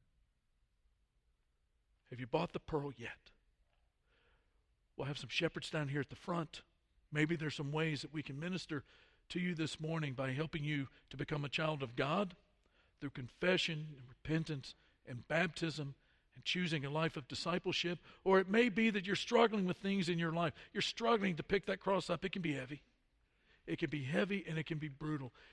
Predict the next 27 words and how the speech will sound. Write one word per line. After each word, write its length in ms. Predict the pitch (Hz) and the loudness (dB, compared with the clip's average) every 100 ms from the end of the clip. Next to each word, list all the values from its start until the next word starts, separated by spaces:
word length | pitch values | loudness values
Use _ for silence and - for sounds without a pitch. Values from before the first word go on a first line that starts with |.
| - | -8
And 140 | 147 | -6
sometimes 580 | - 185 185 160 165 147 | -2 0 0 0 -2 -2
you 60 | 156 | -2
need 200 | 151 123 | -4 -2
help. 260 | 113 175 - - - | 0 0 -2 -10 -2
As 180 | 160 - | -2 -2
Christ 680 | - 185 196 170 - - - _ _ _ _ _ _ - | -2 2 2 2 -4 -12 -16 _ _ _ _ _ _ -2
needed 320 | 180 170 156 | 2 4 4
help 180 | 165 - | 2 0
to 80 | |
pick 260 | 151 180 - | 0 0 2
up 120 | 175 | 0
that 160 | 175 - | 0 0
cross 280 | 170 156 151 | 2 2 0
and 80 | |
carry 260 | 135 170 170 | -2 2 2
it 40 | |
up 100 | 170 156 | 0 -2
to 80 | |
Golgotha, 580 | 151 160 147 151 160 139 | -2 -2 -2 -2 -2 -2
you 180 | 131 170 | -2 2
need 200 | 185 175 - - | 4 2 -2 -6
the 80 | 175 | 2
help 180 | 185 185 | 2 2
of 120 | 156 | 0
your 100 | 156 | 2
brothers 420 | 160 175 165 | 4 4 2